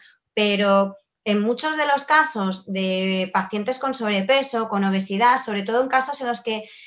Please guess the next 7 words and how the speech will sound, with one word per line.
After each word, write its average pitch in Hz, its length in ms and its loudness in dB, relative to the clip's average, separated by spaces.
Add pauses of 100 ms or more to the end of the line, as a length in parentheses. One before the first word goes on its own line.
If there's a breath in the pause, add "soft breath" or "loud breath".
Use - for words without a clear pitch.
(140 loud breath)
ya 233 180 4
se 240 140 0
ha 262 60 4
intentado, 226 960 2
eh, 196 220 0
muchas 226 500 0
veces 254 640 -2